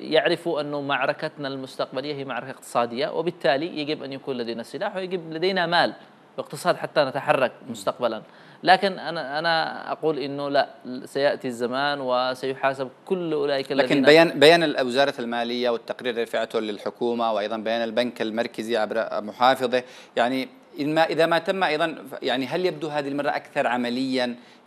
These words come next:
Speaker 2: في،
Speaker 1: هو، هو
Speaker 2: آه،
Speaker 1: الآن
Speaker 2: في
Speaker 1: يعني
Speaker 2: تفعيل الجانب ال-، الملف الاقتصادي والاهتمام بشكل أكبر؟
Speaker 1: لا، هو شوف، آه، آه، ال-، الربط الأخير الذي سيحدث الآن، لأنه ال-، ال-، السلك العسكري هو أكثر سلك الآن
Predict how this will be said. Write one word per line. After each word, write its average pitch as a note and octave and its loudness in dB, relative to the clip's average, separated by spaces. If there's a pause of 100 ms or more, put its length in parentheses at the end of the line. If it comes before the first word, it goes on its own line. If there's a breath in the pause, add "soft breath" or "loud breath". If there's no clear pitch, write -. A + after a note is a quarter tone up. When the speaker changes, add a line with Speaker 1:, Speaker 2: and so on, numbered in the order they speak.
Speaker 2:
في، B2+ 0
Speaker 1:
هو، G3+ 6
هو G#3 4
Speaker 2:
آه، G3+ 8
Speaker 1:
الآن G3 2
Speaker 2:
في - -4
Speaker 1:
يعني D3 -4 (100)
Speaker 2:
تفعيل F#3+ 6
الجانب E3+ 6
ال-، D3+ 0
الملف D3 0
الاقتصادي C#3+ 2
والاهتمام C3+ -2
بشكل B2+ -6
أكبر؟ G#2 -6 (160)
Speaker 1:
لا، D#3 0
هو E3 -2
شوف، - -12
آه، - -14
آه، A#2+ -4 (200)
ال-، B2+ -10
الربط C#3+ -4
الأخير D#3+ -2
الذي C#3 -4
سيحدث B2 -6
الآن، A2 -6 (100)
لأنه B2+ -8 (500)
ال-، G#2+ -14
ال-، G#2+ -12
السلك D#3 -4
العسكري C#3+ -6
هو C#3+ -4
أكثر D#3+ -6
سلك C#3 -6
الآن C3+ -8